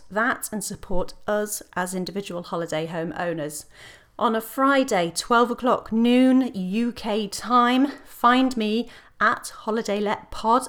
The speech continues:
on Twitter. Use the hashtag, hashtag Book Direct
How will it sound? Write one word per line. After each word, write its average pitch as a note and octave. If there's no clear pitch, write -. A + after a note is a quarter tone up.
on A3
Twitter. C4
Use A#3
the B3
hashtag, B3
hashtag C4
Book -
Direct A3